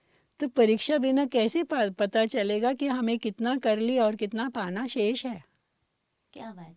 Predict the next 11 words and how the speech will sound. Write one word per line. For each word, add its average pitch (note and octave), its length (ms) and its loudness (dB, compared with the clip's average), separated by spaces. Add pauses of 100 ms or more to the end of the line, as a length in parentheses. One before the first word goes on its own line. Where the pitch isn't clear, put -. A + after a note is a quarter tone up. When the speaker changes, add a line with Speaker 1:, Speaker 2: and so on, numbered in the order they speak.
Speaker 2:
है, - 60 -20 (100)
क्या - 240 -20
बात F3 200 -20 (100)
है। E3+ 60 -20 (800)
Speaker 1:
तो A#3 60 2
इसलिए A#3 600 2 (360)
कठिनाई A#3 580 0
आना G3+ 300 0
भी C#4 200 2
जरूरी A#3 580 2
है। F3 180 -10